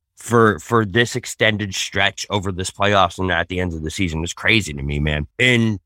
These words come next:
to, to think back, like you said, to the beginning where we got him in that trade, no, I had no idea he would end up like this, man. And I feel like a lot of it did have to do with the fact that he did get pretty much an entire year off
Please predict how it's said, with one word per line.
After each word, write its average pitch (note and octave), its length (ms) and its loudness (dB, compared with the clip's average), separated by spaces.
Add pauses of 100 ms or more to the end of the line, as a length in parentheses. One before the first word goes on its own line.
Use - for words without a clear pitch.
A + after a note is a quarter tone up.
to, A#2+ 180 -2
to A#2 180 -6
think C#3+ 260 0
back, B2 440 -2
like G#2+ 180 -2
you G2 80 -6
said, G2 440 0
to G2 120 -2
the F2+ 80 -2
beginning F2 560 0 (380)
where F#2+ 520 2
we G2 140 -6
got G2 260 0
him G2+ 200 -2
in F#2+ 100 0
that F2 200 -2
trade, F2+ 340 -2
no, E2+ 240 0 (280)
I G2 100 -2
had G2 140 0
no F2+ 220 2
idea D#2+ 380 0 (240)
he F#2+ 160 -2
would E2 100 -2
end D#2+ 160 -2
up D2 180 -4
like E2+ 200 0
this, D2 240 -4
man. D#2 240 0
And G2+ 240 2
I A2 180 2
feel D#3 240 2
like F3+ 140 4
a E3 40 2
lot A#2+ 240 6
of A#2 80 0
it G#2+ 120 -4
did G#2+ 160 0
have G#2+ 180 0
to G2 80 -12
do G#2 240 -4
with F#2 140 -6
the F#2+ 80 -8
fact F#2+ 260 0
that G2+ 120 0
he G2 120 -2
did A2+ 260 0
get C#3 200 0
pretty E3+ 240 -2
much C#3 420 -2 (640)
an B2+ 140 4
entire A#2+ 560 2
year G2+ 400 0
off D#2 420 -4